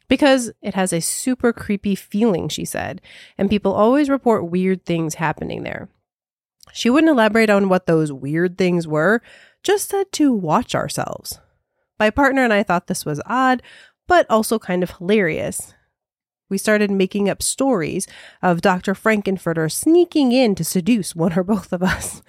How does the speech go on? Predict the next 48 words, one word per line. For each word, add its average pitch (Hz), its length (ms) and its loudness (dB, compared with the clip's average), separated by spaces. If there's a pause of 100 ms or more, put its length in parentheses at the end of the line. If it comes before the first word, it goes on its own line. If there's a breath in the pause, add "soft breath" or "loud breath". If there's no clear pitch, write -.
<laughs> 262 140 -10
or 180 140 2
Riff 202 280 -2
Raff 202 360 2
and 160 120 -4
Magenta 180 400 0
showing 240 420 0
up - 160 -2
to - 80 -8
do 185 140 0
the 151 100 -4
time 175 420 0
warp 143 320 -2
while 151 160 0
we 156 120 -2
were 156 100 -10
sleeping. - 580 -6 (640 loud breath)
Anyway, 190 380 2
we 202 140 0
had 220 100 4
no 226 340 4
fears 151 540 -2
going 160 280 -2
to 165 60 -4
bed. 131 320 -6 (300 soft breath)
It 220 100 2
was 220 140 2
just 233 180 -2
cool 269 280 2
to 254 80 2
think 202 200 0
about 180 220 -2
being 175 180 0
in 170 100 0
the 160 60 -4
same 180 280 -2
place 156 280 -4
they 170 160 -2
filmed 156 320 -6
one 156 140 -4
of 151 120 -6
our 156 80 -6
favorite - 340 -8
movies. - 520 -12 (500)
About 233 300 2
an 330 100 4
hour 185 360 4
after, 147 540 -4